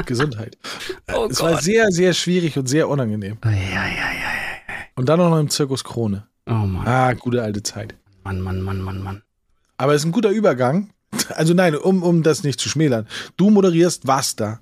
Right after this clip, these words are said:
Speaker 2: Ich
Speaker 1: Den blauen
Speaker 2: bin
Speaker 1: Teppich.
Speaker 2: mit,
Speaker 1: Du
Speaker 2: äh, mit der,
Speaker 1: interviewst den blauen Teppich.
Speaker 2: ja, mit der grandiosen Raya zusammen, äh, machen wir die, die Interviews quasi. Also bevor die, äh, eigentliche Veranstaltung losgeht, stehen wir, äh, sind wir quasi die Steven Gätchens,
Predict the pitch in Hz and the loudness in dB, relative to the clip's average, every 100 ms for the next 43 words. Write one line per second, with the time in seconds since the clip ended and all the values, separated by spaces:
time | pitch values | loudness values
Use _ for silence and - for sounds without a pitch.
0 | - 175 196 - - 127 135 151 135 175 | -4 -2 -2 -2 -2 2 4 4 4 4
1 | 190 185 156 143 151 139 147 143 135 - | 4 2 2 2 4 4 4 4 4 2
2 | 135 127 131 120 131 143 175 156 139 143 | 2 2 2 2 0 2 2 2 2 0
3 | 131 147 151 143 131 123 143 147 - 127 | 0 2 2 4 2 2 2 0 0 0
4 | 139 160 170 - - _ - 135 131 139 | 2 2 0 -4 -16 _ 0 2 4 4
5 | 190 214 175 190 170 180 175 180 156 170 | 2 0 2 2 2 2 2 0 -2 0
6 | 226 254 147 104 101 - 101 95 107 - | 2 2 2 0 -2 -2 -2 0 -2 -2
7 | - 113 113 110 120 - 143 160 175 170 | -2 0 0 0 -2 0 2 2 4 2
8 | 156 - - - 147 165 156 139 - 143 | 2 0 0 0 0 0 0 -2 -4 -2
9 | - 143 123 156 - 180 190 - 143 139 | -2 0 2 0 0 -2 -2 0 2 2
10 | 123 131 175 190 202 196 143 147 147 - | 2 2 2 2 2 0 0 2 0 -6
11 | _ 147 139 208 - 185 180 156 156 - | _ 0 2 0 0 0 2 2 0 0
12 | 208 214 175 208 - 202 - | 2 2 2 0 0 -2 -4